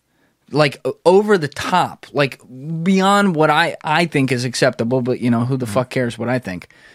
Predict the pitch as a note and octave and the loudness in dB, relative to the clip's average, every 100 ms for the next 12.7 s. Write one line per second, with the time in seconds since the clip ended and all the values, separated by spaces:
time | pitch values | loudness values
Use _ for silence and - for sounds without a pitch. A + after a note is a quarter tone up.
0 | _ _ _ _ _ - - E3 B2+ - | _ _ _ _ _ -8 0 2 2 -4
1 | - - D3 C#3+ - D#3+ C3+ B2+ - A3 | -10 -2 0 0 0 0 0 -2 -4 0
2 | G3 E3 - - - D#3+ D3+ F3+ E3 D#3 | 2 2 -4 -18 -4 -2 2 2 0 2
3 | G3 G#3+ F#3 - D#3 C#3+ C3 B2 - E3 | 4 4 2 -2 0 2 2 0 -4 -4
4 | D3+ D3 C3 B2+ C#3 C3+ C3 A#2+ - C3+ | 0 2 2 2 0 2 0 -2 -2 0
5 | B2 B2 - B2 A2+ A2+ - B2 - - | 2 2 0 0 -2 -4 -4 -2 0 2
6 | C3+ B2 A#2+ A2 G#2+ - - A2 A2 F2 | 0 0 0 0 -2 -6 -4 -4 -2 -6
7 | D2 - A2 A#2+ A2+ A2+ C3 B2 A2+ G#2+ | -8 -8 -2 0 0 -4 -4 0 0 0
8 | - C3 A#2+ A2+ - A#2+ G2+ E2+ B2+ B2 | -4 -2 -2 -4 -2 -2 -2 -4 -6 -4
9 | - D#3 E3 D#3+ B2+ C3 B2 A#2 - _ | 0 2 2 2 0 2 2 0 -4 _
10 | - - _ D#3 D3+ B2 C#3 B2 B2 C#3 | -20 -20 _ 2 2 2 0 0 0 0
11 | C3+ - G#2 F2+ A2+ B2+ C3+ C#3 D3 - | -2 -2 -2 -2 0 2 2 2 0 -2
12 | C#3 C3+ B2+ - C3 B2 B2 | 0 0 -2 -2 0 0 0